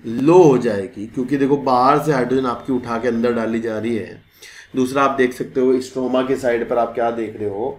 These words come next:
कि आपका एनएडीपी प्लस जो है ये हाइड्रोजन लेकर के एनएडीपीएच टू बनाता है। ठीक है ना, तो यहाँ इसकी वजह से भी हाइड्रोजन कम हो रही है और ये भी अंदर डाल रहा है, तो इसकी वजह से भी हाइड्रोजन आपकी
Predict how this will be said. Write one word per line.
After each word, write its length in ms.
कि 120
आपका 500
एनएडीपी 640
प्लस 320
जो 100
है 240
ये 140
हाइड्रोजन 400
लेकर 360
के 200
एनएडीपीएच 840
टू 80
बनाता 480
है। 120
ठीक 120
है 60
ना, 60
तो 100
यहाँ 320
इसकी 220
वजह 220
से 140
भी 100
हाइड्रोजन 300
कम 180
हो 140
रही 140
है 100
और 460
ये 120
भी 140
अंदर 240
डाल 180
रहा 140
है, 60
तो 80
इसकी 180
वजह 120
से 120
भी 100
हाइड्रोजन 300
आपकी 300